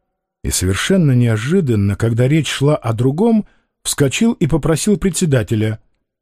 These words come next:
«Дозвольте засвистать». «Это зачем?» удивился тот. «А как они показывают, что я давал знак товарищам, то вот, очень интересно».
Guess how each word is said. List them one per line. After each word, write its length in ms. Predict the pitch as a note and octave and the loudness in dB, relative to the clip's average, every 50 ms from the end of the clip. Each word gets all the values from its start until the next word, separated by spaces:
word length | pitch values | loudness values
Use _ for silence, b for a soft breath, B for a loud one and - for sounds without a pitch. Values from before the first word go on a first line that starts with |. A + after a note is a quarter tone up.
| _ _ _ _ _ _ - | _ _ _ _ _ _ 0
«Дозвольте 800 | - D3 D#3 D3 D#3 A#3 C#4+ D4+ C#4+ G3 - A3 G#3 F#3 D#3+ - - | 2 2 2 2 2 2 2 2 0 0 0 2 2 2 2 0 -2
засвистать». 800 | - C#3 F3+ G#3 - - A3 G3 - - - - C2+ - - _ _ _ _ _ _ _ _ _ _ - | -4 -2 -2 -2 -2 -2 -2 -2 -2 -2 -4 -4 -6 -6 -16 _ _ _ _ _ _ _ _ _ _ -2
«Это 240 | G#2+ A2+ - A#2+ A#2 | 0 0 2 2 2
зачем?» 600 | A2+ C#3 C#3 - - - A2+ G#2+ G#2+ A2+ A#2+ C3 - | 2 2 0 0 -2 -2 -2 0 0 0 -2 -4 -2
удивился 520 | - C#3 C3 D3 D#3 E3 D#3+ - - E3 | 0 0 2 4 2 2 2 0 0 -2
тот. 300 | D#3 - F3 E3+ D#3+ _ _ _ _ _ _ _ _ - | 0 0 0 -2 -2 _ _ _ _ _ _ _ _ -6
«А 140 | - A#2+ C3 | -2 0 0
как 220 | - C#3+ C3 - | 2 2 2 2
они 180 | C3 C3+ C#3+ C#3 | 2 2 2 2
показывают, 800 | - C#3 B2 - C3 C3 C3+ C3 B2 D3 D#3 D3+ D3+ C#3+ B2+ - B B B | 0 -2 -2 0 0 0 0 0 0 0 2 2 2 0 -2 -6 B B B
что 180 | - - D3 | -2 0 2
я 140 | C#3+ C#3+ C#3 | 2 2 2
давал 320 | C#3 C#3 C3+ C#3+ C#3 C3+ | 2 0 2 2 0 0
знак 340 | B2+ G#2 A#2+ C#3 C#3 C3+ B2+ | 0 -2 -2 -2 -2 -2 -2
товарищам, 760 | - C#3 B2+ B2 C3 C3 C3+ C#3 D3 C3 - - E3 E3+ E3 | -2 -2 0 0 0 0 0 0 0 -2 0 0 0 0 0
то 160 | - - C3 | 2 0 0
вот, 420 | A2+ G2 G#2 A#2+ C#3+ E3 - - _ _ _ _ _ _ - | 0 0 0 0 0 -2 -4 -10 _ _ _ _ _ _ -4
очень 420 | - G2 A2 G2 - - A2 C3+ D#3 | 0 0 0 0 0 0 2 2 2
интересно». 640 | G3 F#3+ - C#4 B3 D3 G#2+ - - - D3 F#3+ | 2 2 2 2 2 0 0 -2 -2 -4 -4 -4